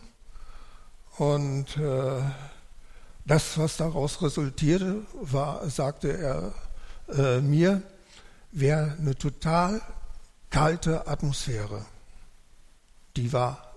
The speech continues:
sowas von kalt. Also ist da nichts zu machen. Der Zugang ist zu. Die Decke ist bei den Juden noch, äh, äh, nicht aufgedeckt vom Herrn.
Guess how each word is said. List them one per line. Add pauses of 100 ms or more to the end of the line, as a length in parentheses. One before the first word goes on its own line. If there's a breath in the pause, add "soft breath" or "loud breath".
sowas
von
kalt. (2250 soft breath)
Also
ist
da
nichts
zu
machen. (920 loud breath)
Der
Zugang
ist
zu. (1000 soft breath)
Die
Decke
ist (1400 soft breath)
bei
den
Juden (840 loud breath)
noch, (320)
äh,
äh,
nicht
aufgedeckt
vom
Herrn.